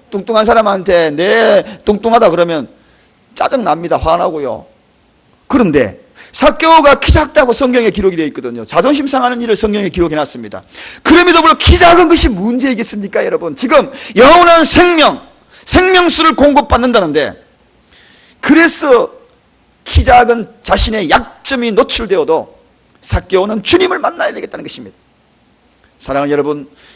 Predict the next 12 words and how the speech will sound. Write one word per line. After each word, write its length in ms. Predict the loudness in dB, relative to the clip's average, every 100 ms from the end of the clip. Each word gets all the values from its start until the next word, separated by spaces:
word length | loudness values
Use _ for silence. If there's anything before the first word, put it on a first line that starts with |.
| -4
신앙생활 500 | 0 0 0 0 0
하다 120 | 0
보면 180 | 0 0
여러분의 320 | 0 0 0
약점이 360 | -2 -2 -4 -4
노출될 420 | -4 -4 -8 -8
수 100 | -8
있습니다. 640 | -10 -8 -2 2 2 0 -8 _ _
단점들이 960 | -2 0 0 -2 -2 0 0 0 -4 -8 _ _
노출될 500 | -2 -2 0 0 2
수 120 | 0 -4
있어요. 560 | -2 2 4 4 0